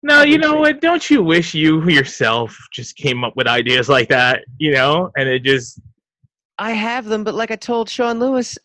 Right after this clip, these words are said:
Speaker 2: I don't, my comics don't make money. Oh,
Speaker 1: <laughs>
Speaker 2: don't, wait, attention, attention, future publishers, don't. Can, can we ed-, can we edit that out? Can we
Speaker 1: <laughs> Yeah, you can
Speaker 2: edit
Speaker 1: do
Speaker 2: that
Speaker 1: that.
Speaker 2: out?
Speaker 1: You edit that out.
Speaker 2: Edit that out of
Speaker 1: Call the
Speaker 2: post.
Speaker 1: studio. Call,
Speaker 2: No.
Speaker 1: call the, call the engineer.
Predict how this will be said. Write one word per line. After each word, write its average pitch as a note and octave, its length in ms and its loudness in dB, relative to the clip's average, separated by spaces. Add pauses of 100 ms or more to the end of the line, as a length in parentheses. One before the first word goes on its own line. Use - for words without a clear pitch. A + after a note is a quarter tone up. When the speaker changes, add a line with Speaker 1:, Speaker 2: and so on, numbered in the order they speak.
Speaker 2:
I B3 120 -6
don't, - 160 -8
my B3 140 -6
comics G3+ 360 -8
don't A3 140 -4
make A#3 160 -6
money. A#3+ 380 -4 (260)
Oh, D3+ 160 0
Speaker 1:
<laughs> D#3 80 0
Speaker 2:
don't, C3+ 140 -6 (560)
wait, C3 180 -2 (140)
attention, D#3 440 -4 (100)
attention, E3+ 340 -8
future D3+ 260 -4
publishers, C3 540 -6
don't. A#2+ 320 -4 (840)
Can, C#3+ 140 -8 (560)
can D#3 100 -12
we G3 120 -6
ed-, F#3+ 140 -6 (100)
can D3+ 100 -14
we D#3+ 80 -8
edit F3+ 220 -8
that - 160 -20
out? A#3 160 -18 (340)
Can - 140 0
we - 180 0 (100)
Speaker 1:
<laughs> - 120 -8
Yeah, C4 160 0 (180)
you C4+ 140 2
can D#3 180 -8
Speaker 2:
edit C#3 60 -8
Speaker 1:
do C3+ 140 0
Speaker 2:
that C#3 80 -2
Speaker 1:
that. D3 160 -6
Speaker 2:
out? - 60 -20 (300)
Speaker 1:
You A3 260 -2
edit D3 400 0
that C3 180 -6
out. - 360 -2 (120)
Speaker 2:
Edit C#3+ 180 -8
that D3 100 -10
out D3 140 -4
of D3+ 80 -14
Speaker 1:
Call F#3 260 2
the G#3 60 4
Speaker 2:
post. - 100 -14
Speaker 1:
studio. E3+ 500 2 (540)
Call, F3+ 260 2
Speaker 2:
No. F3 80 -2
Speaker 1:
call E3+ 280 0
the, F3+ 240 0 (260)
call F#3 220 4
the F3 100 0
engineer. D#3+ 560 0